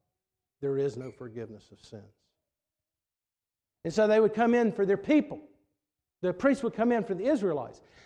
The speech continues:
Now, guess what side the tabernacle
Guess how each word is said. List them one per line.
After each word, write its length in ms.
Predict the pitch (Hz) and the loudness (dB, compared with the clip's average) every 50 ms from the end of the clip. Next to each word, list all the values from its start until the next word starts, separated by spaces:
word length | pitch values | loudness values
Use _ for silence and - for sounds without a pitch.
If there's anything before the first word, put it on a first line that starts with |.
| _ _ _ | _ _ _
Now, 220 | 226 240 208 175 - 190 170 | -2 -2 -2 -2 -4 -2 0
guess 240 | 277 302 294 - - | 0 0 0 0 -2
what 220 | 277 247 - - | -2 -4 -4 -4
side 540 | - - - 247 247 208 185 139 123 127 123 127 127 _ _ _ _ _ _ _ _ _ _ _ _ - | -6 -6 -4 -2 -2 -2 -4 -4 -6 -8 -12 -14 -20 _ _ _ _ _ _ _ _ _ _ _ _ -12
the 60 | 151 | -10
tabernacle 800 | - - 208 202 190 196 180 180 180 165 - - 165 156 156 | -4 -2 0 0 0 0 -2 -2 -4 -6 -8 -10 -12 -14 -14